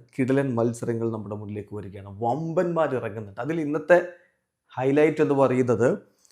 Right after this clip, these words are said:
യുവേഫ ചാമ്പ്യൻസ് ലീഗിലെ ചാമ്പ്യന്മാരായ പി എസ് സിയും, ആ, സ്പാനിഷ് വമ്പന്മാരായ അത്ലറ്റിക്കോ മാഡ്രിഡും തമ്മിൽ ഏറ്റുമുട്ടുന്നു.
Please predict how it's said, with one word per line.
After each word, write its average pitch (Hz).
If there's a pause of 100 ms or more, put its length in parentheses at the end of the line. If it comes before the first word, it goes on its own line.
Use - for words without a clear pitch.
(380)
യുവേഫ 147
ചാമ്പ്യൻസ് 139
ലീഗിലെ 123
ചാമ്പ്യന്മാരായ 117
പി 110
എസ് 113
സിയും, 147 (580)
ആ, 120
സ്പാനിഷ് 196
വമ്പന്മാരായ 123 (120)
അത്ലറ്റിക്കോ 147
മാഡ്രിഡും 113
തമ്മിൽ 104
ഏറ്റുമുട്ടുന്നു. 101